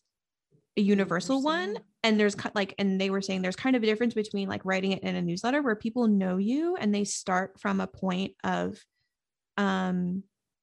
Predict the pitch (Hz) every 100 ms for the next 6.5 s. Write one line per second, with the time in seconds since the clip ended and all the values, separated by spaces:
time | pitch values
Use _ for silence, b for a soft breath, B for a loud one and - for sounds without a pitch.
0 | _ _ _ _ - 277 269 226 226 214
1 | 202 196 202 190 185 185 185 180 190 262
2 | 302 247 202 196 196 190 185 190 - 202
3 | 196 185 196 202 202 190 190 185 185 -
4 | 196 392 - - b b b b b b
5 | _ - 220 196 202 202 208 214 208 185
6 | 175 285 277 247